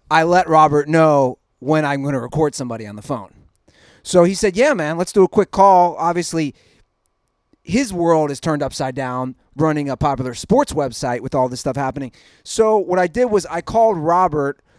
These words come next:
who then gave me a great quick twelve-minute phone call on all the crazy inside stuff that his source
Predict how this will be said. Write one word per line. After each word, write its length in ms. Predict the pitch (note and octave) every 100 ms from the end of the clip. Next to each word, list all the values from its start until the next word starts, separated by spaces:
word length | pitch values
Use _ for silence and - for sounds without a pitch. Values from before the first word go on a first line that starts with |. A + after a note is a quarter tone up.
| _
who 140 | - D#3
then 200 | D#3 D3+
gave 200 | D#3+ D#3+
me 200 | D#3 C#3+
a 120 | C3+
great 340 | C3 E3+ E3
quick 400 | - E3+ D#3+ -
twelve-minute 560 | - - F3+ E3+ D#3+ C#3+
phone 280 | - E3+ F3+
call 400 | D#3+ C#3 B2 A2+ _ _ -
on 280 | D3 D#3 D3+ -
all 320 | D#3 F3+ A3
the 100 | F#3+
crazy 600 | F#3 - F#3+ F#3+ F#3 E3
inside 680 | D#3 D#3+ F3 - E3+ D3+ D3
stuff 500 | - - D#3 C#3 - _ _ _ _ _
that 380 | D3 D3+ D3 - _ _
his 320 | - A3+ C#4 B3
source 800 | - G#3 F3 D3 D#3 - -